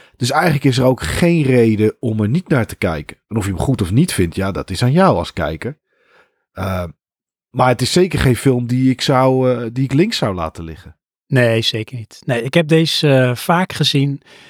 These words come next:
Speaker 2: Ik heb hem nu weer gezien. Er zal zeker nog een keer komen dat ik hem weer ga kijken.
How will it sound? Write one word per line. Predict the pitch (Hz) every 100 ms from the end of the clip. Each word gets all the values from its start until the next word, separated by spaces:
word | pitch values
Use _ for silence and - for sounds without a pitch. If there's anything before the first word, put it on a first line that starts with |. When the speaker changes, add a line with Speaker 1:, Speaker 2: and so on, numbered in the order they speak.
| -
Speaker 2:
Ik | -
heb | 135
hem | 143
nu | 147 156
weer | 151
gezien. | 147 - 127 123 - _ -
Er | 151 151
zal | 151 139
zeker | - 185 196 180
nog | 160
een | 165
keer | 160 151
komen | 139 139
dat | 139
ik | -
hem | 135
weer | 151 190
ga | -
kijken. | 139 123 117